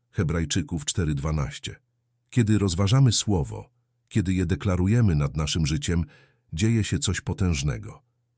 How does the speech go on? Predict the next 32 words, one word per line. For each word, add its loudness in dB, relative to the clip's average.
Jest 0
jak 0
ziarno, 0
które 0
zasiane 2
w -4
naszym -2
sercu, -2
przynosi 2
obfite -4
owoce. -4
W -16
tej 4
chwili 0
Bóg 0
chce, -2
abyś -2
karmił 0
się -4
Jego -2
słowem. -6
Nie 4
tylko 0
czytał, -2
ale 0
rozważał 0
je. -10
Pozwolił 2
mu 2
przeniknąć 0
twoje -4
serce. -6